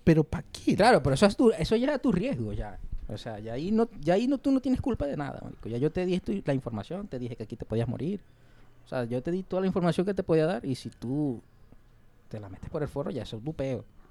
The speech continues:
Speaker 2: Ahora, a una cosa que yo te diga que de aquí para acá no puedes pasar porque te mueres y no te diga, y deja que pase, y dejo, y yo dejo que pase, y ya es diferente. Porque capaz la gente esa que estaban en puente,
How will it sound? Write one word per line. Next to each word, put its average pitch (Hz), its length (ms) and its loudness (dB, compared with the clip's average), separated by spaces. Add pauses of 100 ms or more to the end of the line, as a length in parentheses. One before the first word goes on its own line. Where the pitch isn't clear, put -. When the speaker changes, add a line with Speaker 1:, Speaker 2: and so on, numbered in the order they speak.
(760)
Speaker 2:
Ahora, 117 420 -2
a 110 80 -12
una 123 200 0
cosa 143 240 -2
que 113 100 -8
yo 117 100 -2
te 127 140 0
diga 139 240 4
que 113 100 -4
de 104 60 -4
aquí - 140 -12
para - 100 -8
acá 143 100 2
no 139 100 6
puedes 127 140 -2
pasar 139 240 -2
porque 117 160 -4
te 113 80 -4
mueres 135 260 4
y 120 40 0
no 107 120 -2
te 131 120 0
diga, 170 320 2 (440)
y 127 100 0
deja 120 200 -2
que 151 120 -8
pase, 160 280 0
y 139 80 -2
dejo, 127 200 0 (100)
y 123 100 -8
yo 113 120 -6
dejo 131 160 -2
que 165 100 -4
pase, 175 380 -4
y 117 100 -8
ya 107 300 -10
es 113 80 -8
diferente. 131 420 -6 (1040)
Porque 139 180 0
capaz 135 280 2
la 139 80 0
gente 151 180 2
esa 165 140 0
que 175 60 -2
estaban 170 240 4
en 170 100 4
puente, 202 500 0